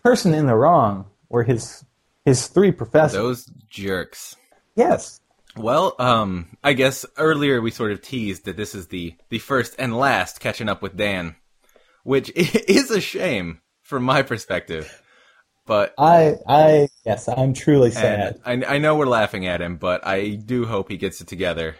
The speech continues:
Speaker 1: I do too. Um, I think that, uh, should he stop drinking so much and going to parties with, um, with people from high school and, uh, getting into fights
Speaker 2: Right.
Speaker 1: with,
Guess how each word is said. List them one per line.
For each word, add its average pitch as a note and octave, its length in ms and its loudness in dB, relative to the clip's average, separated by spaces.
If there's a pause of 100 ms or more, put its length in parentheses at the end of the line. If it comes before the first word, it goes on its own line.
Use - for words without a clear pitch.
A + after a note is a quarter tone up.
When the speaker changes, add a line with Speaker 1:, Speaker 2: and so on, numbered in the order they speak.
(380)
Speaker 1:
I A2+ 100 -2
do A#2+ 160 2
too. G2 280 -2
Um, G2+ 580 -4
I A2+ 120 2
think A#2+ 320 -2
that, A2 340 2
uh, A2 520 0
should C3 260 0
he A#2 280 -2 (340)
stop D#3 280 2
drinking D#3 380 2
so B2 180 0
much A#2 300 0
and A2 140 -2
going B2 320 2
to G#2 380 -2 (500)
parties C3 440 4
with, G2+ 300 -6
um, G2 360 -4 (760)
with A2+ 180 -12
people C3 240 -6
from G#2+ 200 -8
high C#3+ 180 2
school G2 380 -8 (160)
and, G2+ 400 -8
uh, G2+ 240 -4
getting B2 300 2
into G#2+ 160 -2
fights A2+ 300 0
Speaker 2:
Right. G2+ 400 -4 (480)
Speaker 1:
with, A2 320 -10